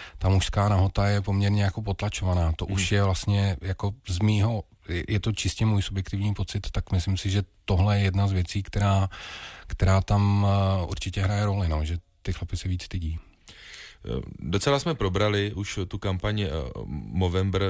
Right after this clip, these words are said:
Speaker 2: která samozřejmě je tento měsíc. Eh, můžete teď představit tu činnost nadačního vo-, fondu Muži proti rakovině? Co všechno děláte? Co je vlastně, eh, tou vaší hlavní prací?
Speaker 1: Tak, eh, my samozřejmě, pro nás třeba Movember je stěžejní akce,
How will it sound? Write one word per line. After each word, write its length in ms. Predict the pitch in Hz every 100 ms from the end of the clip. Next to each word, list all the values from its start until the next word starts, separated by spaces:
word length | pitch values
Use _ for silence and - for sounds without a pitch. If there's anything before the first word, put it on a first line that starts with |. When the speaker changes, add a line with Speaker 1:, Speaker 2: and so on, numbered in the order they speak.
| 101
Speaker 2:
která 520 | - 92 92 92 90 87
samozřejmě 540 | - 87 87 95 92
je 100 | 87
tento 240 | 87 85
měsíc. 600 | 92 95 85 92 92 -
Eh, 40 | 90 82 62 -
můžete 360 | 87 90 139
teď 140 | 160 175
představit 500 | - 107 113 113 117
tu 100 | 131
činnost 340 | - 113 113
nadačního 440 | 101 101 - 117 113
vo-, 120 | 98
fondu 460 | - 104 104 110 120
Muži 240 | 101 98
proti 280 | 98 90 107
rakovině? 420 | 107 - 98 85 - - - - -
Co 120 | -
všechno 240 | - 143 127
děláte? 440 | 95 78 87 - - - -
Co 100 | -
je 60 | 104
vlastně, 340 | 101 98 98 92 - -
eh, 40 |
tou 240 | - 90 -
vaší 280 | 85 - 87
hlavní 300 | 87 80 85
prací? 380 | - 82 - - - - - - - - - - - - -
Speaker 1:
Tak, 320 | - 107 - 107
eh, 60 | 107 107 104 104 104 - _ - -
my 280 | - 104 104
samozřejmě, 420 | - 120 113 120
pro 200 | 117 110 110
nás 320 | 107 110 -
třeba 280 | - 117 110
Movember 460 | 95 92 101 104
je 140 | 110 104
stěžejní 800 | - 95 101 107 110 110 107 85
akce, 720 | 90 - - 104 101 110